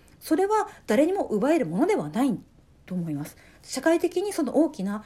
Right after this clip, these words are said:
失病とか災害とかで失われたところがあっても、物理が失われても、その魂的なところ、スピリト的なところっていうのは決して失われることがないっ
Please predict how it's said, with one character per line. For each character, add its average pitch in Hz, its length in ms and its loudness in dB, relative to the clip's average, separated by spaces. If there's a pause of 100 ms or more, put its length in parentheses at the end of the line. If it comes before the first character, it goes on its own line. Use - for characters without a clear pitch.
(140)
失 - 320 -4
病 254 200 6
と - 100 -2
か 285 420 -4 (140)
災 214 300 -4
害 277 200 0
と 311 100 -6
か 196 340 -8
で 254 120 0 (140)
失 254 280 0
わ 311 60 6
れ 311 80 0
た 320 80 -2
と 330 100 0
こ 370 120 2
ろ 262 100 0
が 180 80 0
あ - 40 -2
っ - 60 -10
て - 120 -8
も、 262 240 0 (320)
物 311 200 6 (200)
理 233 240 0 (420)
が 277 260 2 (200)
失 254 280 0
わ 269 120 4
れ 269 80 6
て 269 120 4
も、 180 240 0 (840)
そ 277 180 0
の 262 220 0 (520)
魂 440 480 0
的 415 200 2
な 370 120 -8
と 339 120 -4
こ 330 140 -2
ろ、 - 260 -4
ス - 220 -16
ピ 480 100 4
リ 453 80 6
ト 440 100 4
的 427 180 0
な 427 120 -6
と 403 100 4
こ 403 120 2
ろ 440 100 4
っ - 80 0
て - 100 -10
い 196 80 -2
う 254 80 0
の 190 140 -2
は 202 220 -2 (200)
決 320 220 0
し - 80 -6
て 392 180 4 (240)
失 247 300 -2
わ 415 80 0
れ 440 100 4
る 415 120 4
こ 214 100 -6
と 277 120 2
が 240 200 2 (360)
な 269 240 8
い 240 80 6
っ - 40 -4